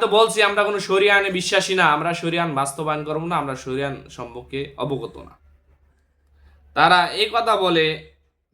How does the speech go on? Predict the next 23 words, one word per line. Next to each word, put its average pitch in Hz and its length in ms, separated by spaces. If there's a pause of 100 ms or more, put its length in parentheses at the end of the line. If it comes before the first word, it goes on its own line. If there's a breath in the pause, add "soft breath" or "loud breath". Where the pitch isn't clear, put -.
তাহলে 143 400
এখন 139 440
বলে 139 240
নবী 131 240
করিম - 0
সাল্লাল্লাহু - 0
আলাইহি 135 60
ওয়াসাল্লাম, 110 340
নির্বাচন 165 400
এসেছে, 156 360
ভোট 143 220
এসেছে, 135 420
তো 170 420 (400)
মানুষ 127 340
আর 120 100
এখন 120 280
আর 117 160 (1120)
আগের 120 240
মতো 120 280
খায় 120 220
না 117 100
উল্টাপাল্টা 110 480
জিনিস। 101 360